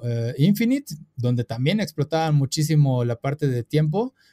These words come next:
y básicamente un jugador ahí compró todas las mejoras,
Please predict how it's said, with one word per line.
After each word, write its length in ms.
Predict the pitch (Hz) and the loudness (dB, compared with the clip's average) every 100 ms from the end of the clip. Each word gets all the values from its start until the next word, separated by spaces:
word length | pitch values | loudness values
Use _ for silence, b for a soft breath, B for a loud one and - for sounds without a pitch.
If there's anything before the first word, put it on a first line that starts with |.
| b | b
y 220 | 117 113 113 | -2 0 2
básicamente 800 | 117 151 151 139 151 156 156 160 | 2 0 0 2 4 4 4 4
un 200 | 151 156 | 4 2
jugador 520 | 156 143 127 135 143 | 2 0 0 2 2
ahí 380 | 131 139 143 120 | 2 4 2 0
compró 440 | - 120 110 151 | -4 -4 0 0
todas 300 | 165 180 196 | 0 -2 -2
las 160 | 180 156 | -2 0
mejoras, 640 | 151 156 175 180 180 180 | 0 2 2 2 0 -4